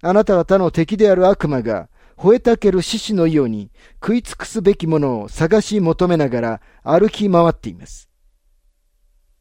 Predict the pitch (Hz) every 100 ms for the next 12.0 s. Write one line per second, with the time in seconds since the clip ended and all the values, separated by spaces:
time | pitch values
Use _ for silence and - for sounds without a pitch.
0 | _ _ _ _ - - - - 175 220
1 | 262 - - 262 226 196 139 104 _ _
2 | - 196 175 170 165 147 131 170 196 _
3 | - 160 196 247 - 233 - 196 175 160
4 | 156 151 151 147 147 208 233 - 170 160
5 | 156 156 151 220 226 233 180 165 - -
6 | 196 190 180 170 156 - 156 165 156 -
7 | 127 151 190 _ _ - - 170 233 240
8 | 156 143 127 117 101 - - - _ _
9 | _ _ - - - - 202 175 151 104
10 | - _ _ _ - - 226 262 254 185
11 | 220 208 170 202 170 - 160 123 101